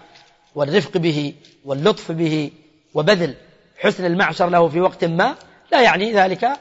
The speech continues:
المخالطة، أما ال-، ال-، المصاحبة، أما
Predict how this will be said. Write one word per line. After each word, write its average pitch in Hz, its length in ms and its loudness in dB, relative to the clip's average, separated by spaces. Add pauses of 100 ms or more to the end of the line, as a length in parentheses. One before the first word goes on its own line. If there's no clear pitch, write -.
(300)
المخالطة، 170 640 -2
أما 156 320 -6
ال-، 156 120 -4
ال-، 156 180 -4
المصاحبة، 160 680 0 (540)
أما 190 420 0